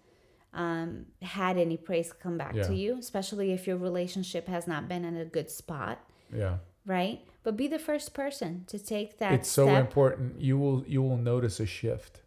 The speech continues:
Speaker 1: Mm-hmm.
Speaker 2: You know, raise that white flag and bring praise and adulation to your marriage, and you will see a shift. Now, I think it's important for us to address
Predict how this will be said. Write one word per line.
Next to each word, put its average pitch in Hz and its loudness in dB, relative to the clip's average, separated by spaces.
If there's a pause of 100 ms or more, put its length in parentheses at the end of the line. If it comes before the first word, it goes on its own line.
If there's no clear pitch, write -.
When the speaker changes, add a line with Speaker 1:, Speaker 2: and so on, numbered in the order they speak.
(160)
Speaker 1:
Mm-hmm. 254 -2 (640)
Speaker 2:
You 139 0
know, 117 -2
raise 123 6
that 131 6
white 135 2
flag 117 -2 (200)
and 117 2
bring 113 2
praise 107 0 (640)
and 107 2
adulation 101 2
to - -2
your 101 0
marriage, 95 -2
and 101 -2
you 120 2
will 120 0
see 101 -2 (460)
a 101 0
shift. - -2
Now, 117 0
I 117 2
think 170 -4
it's 190 -6
important 143 -2
for 120 -2
us 113 -4
to 110 -4
address 101 -2